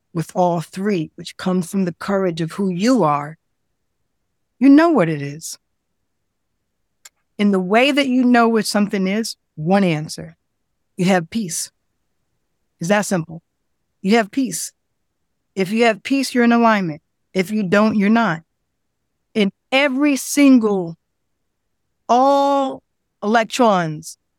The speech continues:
everything was firing. This needs to be done.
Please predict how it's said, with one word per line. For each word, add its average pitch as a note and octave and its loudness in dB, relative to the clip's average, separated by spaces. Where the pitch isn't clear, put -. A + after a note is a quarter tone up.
everything C#4+ 4
was A3+ -2
firing. G3 -2
This F3 -6
needs F3+ -2
to F3 -6
be D#3 -6
done. D3 -6